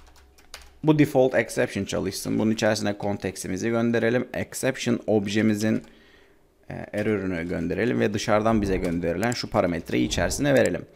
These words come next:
Yani şurasını ekleyeceğiz birazdan. Program C S'den çağıracağız. Şurası çalışıyor olacak. Eğer özelleştirdiği bir fonksiyon yoksa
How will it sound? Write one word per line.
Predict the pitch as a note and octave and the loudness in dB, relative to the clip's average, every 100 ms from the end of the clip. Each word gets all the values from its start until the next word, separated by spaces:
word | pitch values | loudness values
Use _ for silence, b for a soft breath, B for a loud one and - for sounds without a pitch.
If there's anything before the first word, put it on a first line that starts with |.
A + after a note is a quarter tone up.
| B B B - | B B B -6
Yani | A2 | -4
şurasını | - C#3 A#2+ B2+ C3+ | 2 4 4 4 4
ekleyeceğiz | C3+ B2+ A2+ G#2+ F#2+ | 4 4 6 6 6
birazdan. | F2 F2 F#2 G#2+ - | 2 2 0 -2 0
Program | G2+ F#2 F2+ F2+ | 2 4 4 2
C | F#2 | 0
S'den | F2+ E2+ D2+ | -2 -2 -2
çağıracağız. | - A#2+ F2 E2 C#3 E3 - B B - | 2 4 4 2 0 0 -6 B B -10
Şurası | - C#3+ A2+ D#3+ | -2 4 4 4
çalışıyor | D3+ B2+ B2 C3+ A2+ | 4 6 6 6 6
olacak. | F2+ D#2 - | 4 0 2
Eğer | A#2 A#2 A#2+ - B B - | 6 6 4 -2 B B 0
özelleştirdiği | G#2+ A2+ A#2 A2+ - A2+ A2 A#2+ | 6 8 8 4 4 2 4 4
bir | A2+ | 4
fonksiyon | - B2+ A#2 B2 B2 | 4 2 2 4 6
yoksa | C#3 C3 - D3+ D#3+ | 6 4 4 4 4